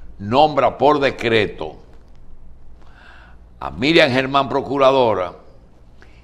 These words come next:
y a Jenny Berenice adjunta. En el mismo decreto la pone en posesión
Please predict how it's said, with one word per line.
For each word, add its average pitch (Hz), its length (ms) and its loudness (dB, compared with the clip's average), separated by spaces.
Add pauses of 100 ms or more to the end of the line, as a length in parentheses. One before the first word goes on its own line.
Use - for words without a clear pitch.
(140)
y 95 120 -4
a 90 120 0
Jenny 117 320 2
Berenice 98 640 -4
adjunta. 78 680 -8 (220)
En 127 200 0
el 104 160 -4
mismo 156 360 -2
decreto 127 520 -2
la 85 180 -4
pone 147 220 0
en 131 80 -6
posesión 104 520 -6